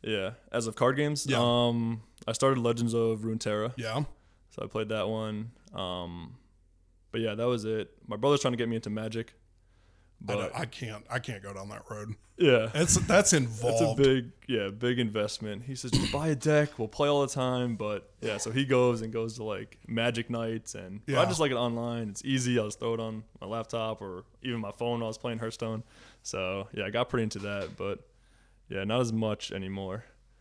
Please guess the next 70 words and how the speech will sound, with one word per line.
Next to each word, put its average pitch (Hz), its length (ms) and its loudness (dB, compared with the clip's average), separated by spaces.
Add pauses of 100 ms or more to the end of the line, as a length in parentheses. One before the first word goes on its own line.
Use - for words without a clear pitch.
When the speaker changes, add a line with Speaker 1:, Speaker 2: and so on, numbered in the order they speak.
(440)
Speaker 2:
I 127 60 -4
went 156 200 0
to 156 100 6
a 131 60 4
Speaker 1:
Yeah. 120 60 2
Speaker 2:
Magic 127 400 2
the 127 80 -4
Gathering, 117 320 -2
like, 104 220 -8
in-person 123 600 0
tournament. 123 440 0
It's 117 100 -2
probably 110 300 -2
about 98 100 -6
a 95 80 -8
decade 104 360 -6
ago. 104 320 -6 (200)
Buddy 135 140 2
Speaker 1:
Okay. 120 60 0
Speaker 2:
wants 123 240 -2
to - 60 -6
come 135 120 0
with 127 160 -2
me, 117 100 -4
dude. 113 160 -6
You'll 107 140 -8
enjoy 113 300 -4
it. 110 120 -4
I 139 100 4
didn't 143 140 4
know 123 120 0
anything 110 220 -4
about 95 160 -12
the - 60 -20
game 98 200 -12
at 101 80 -10
all. 117 80 0
Speaker 1:
Yeah. 110 140 0 (400)
Speaker 2:
I 143 80 4
knew 160 180 10
he 156 80 12
was 127 120 4
trying 127 120 0
to 113 60 -4
sell 131 280 2
me 135 120 2
on 117 120 0
playing, 120 340 0
and 214 80 -2
I 277 200 0
was 302 140 0
fine 120 260 0
with 117 120 -4
that. 120 120 -2
I 160 60 6
wanted 190 260 6
to 139 60 6
Speaker 1:
Mm-hmm. 139 40 4
Speaker 2:
get 123 120 2
into 120 180 0
playing, 113 380 -2
but 113 180 -4 (560)
there 165 140 8
was 269 120 2
an 302 80 4
entire 127 300 4
another 117 200 -2
language 110 440 -4
being 113 180 -12
spoken - 440 -14